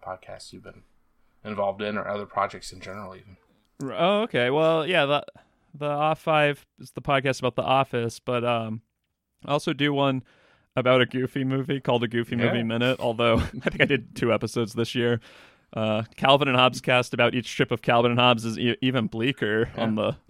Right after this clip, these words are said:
Speaker 2: ma-,
Speaker 1: Oh.
Speaker 2: whether or not I'm making new episodes front, 'cause I think I only did, eh, probably one or two episodes this year as well. But, you know, if you, uh, email me at, uh, uh, let's, let's say A Goofy Movie Minute,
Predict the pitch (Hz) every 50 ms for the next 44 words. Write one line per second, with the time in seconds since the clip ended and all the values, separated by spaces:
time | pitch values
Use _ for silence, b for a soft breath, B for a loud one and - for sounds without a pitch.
0 | - - 120 120 120 120 - - 117 120 117 120 117 117 117 117 113 113 117 117
1 | - 123 113 110 110 110 117 - 131 117 - 123 110 107 - - - 123 110 113
2 | - 110 - 120 - 123 113 113 110 110 110 107 110 110 98 - _ _ _ _
3 | _ _ _ _ _ _ - 302 160 110 - 107 87 90 92 - - - - -
4 | - - 104 101 - 120 - - 113 110 - 120 117 - - 117 113 113 113 -
5 | 120 117 110 - b b b b b b b b b b b - 135 139 139 139
6 | - - - - - - - - - - 165 170 147 123 123 127 131 131 - -
7 | - 147 147 147 143 139 135 120 127 120 117 - - - - - 147 151 151 151
8 | 147 147 147 139 139 139 139 139 139 139 135 127 120 117 117 117 110 - _ -
9 | 107 113 110 107 104 101 98 98 98 101 107 120 123 b b b b b b b
10 | b _ _ _ _ _ _ _ _ _ - 123 127 - _ _ _ _ - -
11 | - - - - - - _ - - 127 120 - - - _ - 131 127 - -
12 | 143 135 127 127 123 120 117 113 - _ _ _ - 131 123 117 - 131 123 -
13 | - 135 123 120 117 117 117 117 113 107 117 110 107 107 107 104 107 107 110 113
14 | - -